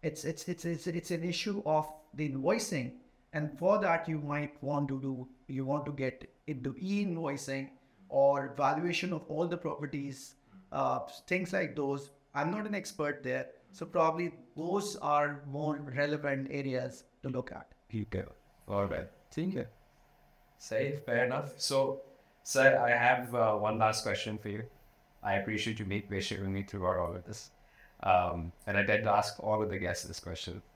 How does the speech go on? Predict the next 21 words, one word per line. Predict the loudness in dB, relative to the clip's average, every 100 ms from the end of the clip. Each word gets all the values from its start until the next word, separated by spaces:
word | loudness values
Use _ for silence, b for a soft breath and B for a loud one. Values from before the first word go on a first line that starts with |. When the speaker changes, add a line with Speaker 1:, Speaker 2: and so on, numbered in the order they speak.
| _ -10
Speaker 2:
Um, | -4 -2 -2
if | -4 -2
you | 0
could | 0
go | 0
back | 2 4 4
in | 2
time | -2 -2 -2
and | -2
meet | -4 -2
your | -2
younger | -2 -4 -6
self, | -8 -10 -10 -6
what | -4
would | -4
you | -4
say | -4 -4
to |
him? | -8 -10 -14 -20 _ -20 -20 _ _ _ -20 -20 -20 -20 _ -20 -20 _ _ -20 -20 -20 _ _ -20 _ _ _ _ _ -6
Speaker 1:
Okay, | -2 -2 -2 -4
so | -4 0 0 0